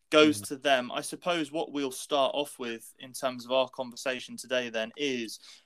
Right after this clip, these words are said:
Speaker 1: England and Germany. So Germany obviously finishing second in that group in the end. Um, one of the ties of the round of sixteen will see England versus Germany. I think it's probably the biggest conversational topic in football this week, especially in the U K.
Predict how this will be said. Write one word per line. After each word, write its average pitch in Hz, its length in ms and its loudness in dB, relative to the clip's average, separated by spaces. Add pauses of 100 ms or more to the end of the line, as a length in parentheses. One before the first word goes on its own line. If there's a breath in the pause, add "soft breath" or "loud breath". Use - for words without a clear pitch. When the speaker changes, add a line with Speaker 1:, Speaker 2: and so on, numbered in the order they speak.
(160 loud breath)
Speaker 1:
England 131 800 0
and 123 340 -6
Germany. 123 640 2
So 127 180 -6
Germany 135 440 2
obviously 117 320 -8
finishing 117 400 -10
second 151 680 -6
in 131 180 -10
that 113 220 -4
group 117 260 -6 (120)
in 117 120 -8
the 110 140 0
end. 113 340 2 (400 loud breath)
Um, 113 460 2 (800)
one 143 260 2
of 135 60 -2
the 131 80 -2
ties 123 520 2
of 123 160 -10
the 123 100 -6
round 123 220 -2
of 113 80 -10
sixteen 127 800 -6
will 113 100 -6
see 139 300 -4
England 113 360 -6
versus 120 380 2
Germany. 110 580 -2 (380 loud breath)
I - 60 -2
think 147 180 -2
it's 110 100 -6
probably 117 480 -4
the 107 120 -4
biggest 110 320 -4
conversational 110 720 -2
topic 110 400 -4
in 113 160 -6
football 101 460 -2
this - 240 0
week, 110 260 0
especially 113 480 0
in 110 80 -2
the 107 100 -4
U 110 220 -2
K. 113 440 4